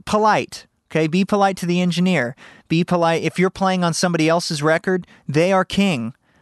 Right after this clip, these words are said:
Okay, it's not your record. You answer to them. They are your boss. If you're working for an engineer, they are your boss. Okay, don't try to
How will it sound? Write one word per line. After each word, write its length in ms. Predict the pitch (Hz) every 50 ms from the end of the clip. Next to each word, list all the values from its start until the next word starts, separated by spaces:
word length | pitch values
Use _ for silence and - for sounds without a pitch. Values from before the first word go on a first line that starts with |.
| _ -
Okay, 240 | 143 - 160 151 156
it's 160 | 156 - -
not 340 | 165 151 160 165 170 - -
your 140 | 156 147 147
record. 500 | 147 160 156 151 - - 123 120 120 - - - - - - _ _
You 260 | - 139 147 180 190 190
answer 320 | 175 175 180 170 - 175
to 140 | - 160 147
them. 320 | 156 170 160 135 120 127
They 180 | 135 139 147 156
are 80 | 156
your 160 | 147 147 151 135
boss. 580 | 135 147 143 135 127 123 - - - - - - - - - - _ _
If 180 | 135 127 - 156
you're 160 | 151 151 147
working 580 | 147 143 160 170 156 165 170 - 185 175 170
for 140 | - - 165
an 80 | 160 160
engineer, 560 | 170 170 156 170 165 185 190 156 120 - - _
they 320 | - - - 147 151 180
are 120 | 180 180 170
your 160 | 165 165 151
boss. 580 | 143 165 175 165 131 120 123 - - - - - - _ _ _
Okay, 320 | _ - 139 135 143 143
don't 400 | 135 131 - 160 165 180 190 - _ _
try 400 | - - - 160 151 156 160 160
to 500 | 156 - - - 151 143 143 139 139 139